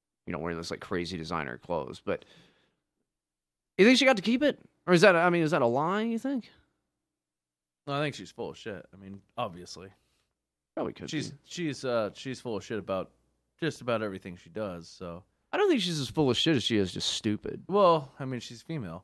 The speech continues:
Speaker 1: Yeah.
Speaker 2: She's a special case of fucking retarded, though.
Speaker 1: She's something special, man.
Speaker 2: <laughs> Yeah, she is fucking retarded. Uh, she's a dumb person, but, uh, man, that's, uh, that's so much of the, uh, socialist left at this point.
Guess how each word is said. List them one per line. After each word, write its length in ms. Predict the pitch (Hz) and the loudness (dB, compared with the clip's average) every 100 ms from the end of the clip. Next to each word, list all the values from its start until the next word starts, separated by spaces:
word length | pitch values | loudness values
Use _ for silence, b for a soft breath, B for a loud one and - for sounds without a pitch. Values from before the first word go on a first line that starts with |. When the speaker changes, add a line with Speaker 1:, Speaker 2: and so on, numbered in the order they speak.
| _ | _
Speaker 1:
Yeah. 120 | 113 107 - | -8 -8 -6
Speaker 2:
She's 320 | 185 196 156 _ | -2 -2 -2 _
a 100 | 123 | -8
special 380 | 113 160 135 120 | -6 -4 -4 -6
case 300 | - 165 - | -6 -4 -4
of 100 | 113 | -8
fucking 300 | - 101 95 | -6 -6 -6
retarded, 500 | 90 - 131 107 80 | -12 -6 -4 -4 -6
though. 180 | - - _ _ _ _ _ _ _ _ _ _ _ _ _ _ | -12 -16 _ _ _ _ _ _ _ _ _ _ _ _ _ _
Speaker 1:
She's 160 | - - | -16 -8
something 180 | 139 | -8
special, 400 | - 127 110 - | -4 -2 -2 0
man. 120 | 170 - | 0 4
Speaker 2:
<laughs> 40 | |
Yeah, 220 | 202 151 | 4 4
she 220 | 123 - 147 | 0 -4 -4
is 300 | 156 151 - _ _ - | -4 -6 -10 _ _ -2
fucking 440 | 127 127 131 120 - | -2 -2 -8 -8 -10
retarded. 540 | 107 - 107 101 76 - _ _ _ - | -14 -8 -6 -6 -10 -16 _ _ _ -8
Uh, 280 | 110 110 - | -2 -2 -2
she's 240 | - 131 | -6 -12
a 40 | 143 | -6
dumb 280 | 139 131 | -4 -4
person, 480 | - 131 143 113 98 | -4 -6 -6 -8 -12
but, 220 | - 104 101 | -4 -2 -2
uh, 280 | 101 101 95 _ _ _ _ _ | -2 -4 -6 _ _ _ _ _
man, 240 | 113 135 113 | -4 -2 -2
that's, 320 | 107 110 - | -6 -8 -6
uh, 180 | 123 120 - | -4 -4 -4
that's 180 | 110 | -8
so 220 | - 107 107 | -8 -10 -8
much 320 | 104 117 - | -8 -10 -10
of 180 | 104 92 | -12 -10
the, 280 | 98 101 101 | -12 -10 -8
uh, 240 | 101 101 | -6 -8
socialist 600 | - 117 110 - 107 - | -8 -8 -8 -8 -12 -10
left 320 | 101 113 - | -10 -10 -10
at 100 | 110 | -14
this 180 | - 101 | -12 -14
point. 380 | _ - 101 92 | _ -14 -12 -12